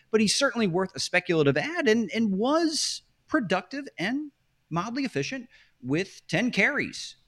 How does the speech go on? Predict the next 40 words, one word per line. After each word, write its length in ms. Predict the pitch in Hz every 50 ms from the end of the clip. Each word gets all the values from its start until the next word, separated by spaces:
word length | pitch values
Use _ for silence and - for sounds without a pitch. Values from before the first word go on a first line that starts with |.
| _
uh, 340 | - 90 90 90 85 82 80 -
against 380 | 104 117 - 131 143 147 - -
the 60 | 170
Cincinnati 380 | - 175 165 - 185 202 214
Bengals. 340 | 185 180 214 247 - 95 87
So, 260 | - - 104 101 101
uh, 140 | 98 95 - - - - -
he's 200 | 110 113 113 113
definitely 320 | 135 143 139 151 139 120
worth 220 | 120 123 120 113 -
an 100 | 104 98
add. 380 | 98 117 113 104 95 90 90 - - - - - -
Uh, 100 | - 131
but 160 | 147 147 185
I'm 100 | 190 196
not, 120 | 196 190 -
I'm 140 | - - 254
not 360 | 180 165 156 - - 120 120
breaking 260 | 120 135 127 104 107
the 60 | 107 98
bank. 300 | 87 98 95 95 87 101
I'm 80 | 95
probably 200 | - 98 95 90
spending 260 | - - 101 90 85
somewhere 280 | 80 - 90 90 87 85
between, 420 | 82 87 85 - - 90 85 82
like, 180 | 80 78 78 73 _ _
you 120 | - 104 82
know, 100 | 73 - _ - -
five 260 | 92 85 80 82 76 76
to 40 |
ten 180 | - - 87 80
percent 380 | - 76 - - 82 80 73 - _ _ _ _ _ -
of 100 | 80 80
my 140 | 82 78 80
free 220 | - 82 80 76
agent, 260 | 76 73 71 67 - _ _ _ _ -
uh, 180 | 78 76 78 64 -
my 160 | 92 90 82
fab 380 | - 98 90 85 82 80 76